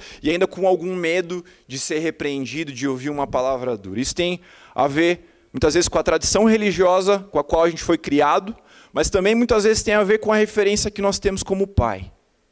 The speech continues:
Muitos que têm referências de pais que foram muito rígidos, de pais que não foram carinhosos, de pais que foram violentos,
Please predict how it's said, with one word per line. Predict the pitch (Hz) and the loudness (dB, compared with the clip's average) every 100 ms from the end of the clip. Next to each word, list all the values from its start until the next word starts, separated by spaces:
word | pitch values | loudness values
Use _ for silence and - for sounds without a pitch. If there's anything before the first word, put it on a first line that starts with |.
| _ _ _ _ _ _ _ _ _ _ _ _ _ - | _ _ _ _ _ _ _ _ _ _ _ _ _ -4
Muitos | 170 240 233 - | 0 0 -2 -10
que | 185 | -10
têm | - 180 196 185 151 _ _ _ - | -4 -2 -2 -4 -6 _ _ _ -6
referências | 147 - 165 170 175 185 151 - - - _ _ _ _ _ - | -6 0 0 0 0 2 2 0 -4 -10 _ _ _ _ _ -10
de | 123 | -10
pais | - 151 147 151 - | -4 0 2 0 -2
que | 135 | -10
foram | - 151 160 147 123 107 _ _ - | -2 2 2 0 -4 -10 _ _ -8
muito | 139 - 156 | -6 -2 2
rígidos, | 131 139 185 202 170 170 156 151 - - _ _ - | 2 2 2 0 -2 -6 -8 -14 -16 -18 _ _ -12
de | 127 | -6
pais | - 156 156 | 0 0 0
que | 151 | -4
não | 139 | -6
foram | - 160 156 | -2 -2 -2
carinhosos, | 139 151 139 135 156 165 156 147 147 - - _ _ - | -6 -6 -4 -2 0 0 -2 -6 -16 -16 -20 _ _ -8
de | 127 | -6
pais | - 147 156 - | 0 0 2 -2
que | 139 | -8
foram | - 156 156 147 | -2 2 2 2
violentos, | 120 147 135 135 160 165 160 165 156 - - | 0 2 2 2 0 -2 -6 -12 -12 -14 -16